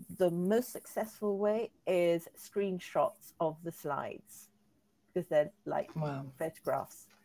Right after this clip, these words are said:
Speaker 1: So we, we
Speaker 2: Mm.
Speaker 1: use all three ways,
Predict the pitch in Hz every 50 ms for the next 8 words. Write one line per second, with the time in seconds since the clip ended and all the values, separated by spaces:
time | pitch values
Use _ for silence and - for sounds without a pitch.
0 | _ _ _ _ - - - - - - - 185 190 180 196 233 240 208 - -
1 | 190 214 - 160 156 - - - - 214 208 233 262 269 277 254 254 254 254 247
2 | 247 - 226 226 202 165 143 143 - _ _ _ _ _ _ _ - - 190 190
3 | 180 151 - - - 269 - - - -